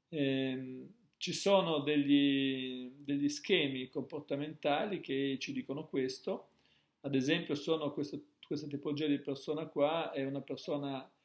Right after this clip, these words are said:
ehm, che sono tutte le persone che sono attratte da eventi fortemente trasgressivi, destrutturanti. Quindi chi è attratto da eventi fortemente trasgressivi, destrutturanti, ha questa cosa qua, non tollera l'istituzione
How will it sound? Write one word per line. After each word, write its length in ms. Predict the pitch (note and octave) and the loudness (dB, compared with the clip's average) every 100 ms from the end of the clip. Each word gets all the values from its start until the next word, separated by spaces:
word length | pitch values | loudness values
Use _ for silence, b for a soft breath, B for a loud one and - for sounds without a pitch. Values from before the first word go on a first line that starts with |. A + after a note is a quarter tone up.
| _ _ _ - | _ _ _ -10
ehm, 1000 | D#3 D3 C#3 C#3 C3+ C3+ C3+ C3 C3+ D3 _ _ _ | -2 0 0 0 -2 -4 -4 -8 -12 -16 _ _ _
che 140 | - C#3 | -12 -6
sono 440 | - D3+ C3 - | -2 0 -2 -6
tutte 220 | - D3+ | -10 -4
le 80 | C#3+ | -2
persone 340 | C#3 D#3 E3 E3 | -2 -4 -4 -6
che 100 | D3 | -6
sono 220 | D#3+ C3+ | -6 -8
attratte 580 | - - D3 C#3+ - C#3 | -8 -2 -2 -2 -4 -2
da 80 | |
eventi 340 | B2+ B2+ C3+ - | -2 -2 -4 -6
fortemente 500 | D3 B2+ C3 B2+ - | -10 -8 -8 -10 -12
trasgressivi, 760 | C3 A#2+ - C3+ C3+ - C3+ B2+ | -10 -10 -6 -4 -4 -2 -2 -2
destrutturanti. 920 | B2+ - C#3 - C3+ A#2+ C3 C#3 _ | -6 -6 -12 -10 -8 -8 -12 -18 _
Quindi 420 | - C#3 B2+ A#2+ b b b b | -4 -2 -2 -6 b b b b
chi 100 | - | -8
è 40 | D3 | -6
attratto 360 | - D#3+ D3 | 0 -2 0
da 120 | C3 | -2
eventi 320 | B2+ D3+ D3+ - | -2 -4 -8 -10
fortemente 760 | D3+ D3 C#3 C#3+ C#3+ C#3 - - | -10 -8 -6 -6 -6 -8 -10 -10
trasgressivi, 720 | D3 B2+ C#3+ - - D3+ B2+ | -8 -4 -4 -4 -2 0 0
destrutturanti, 1080 | C3 - D#3 C#3+ E3+ B2+ B2+ C3+ - D#3 - | -4 -6 -10 -4 -4 -4 -6 -10 -8 -8 -6
ha 380 | E3 C#3 C#3 - - | -6 -4 -6 -12 -6
questa 300 | C#3+ - C3+ | -4 -4 -10
cosa 260 | D#3 D#3 | -10 -10
qua, 220 | - C#3 B2 | -4 -4 -2
non 220 | C#3+ C#3+ | -4 0
tollera 440 | E3+ F3 F#3 F3 | 2 4 2 0
l'istituzione 920 | C#3 C3 C#3 C3+ - - A#2 A#2 B2 | 0 -2 -8 -12 -6 -2 -2 -4 -10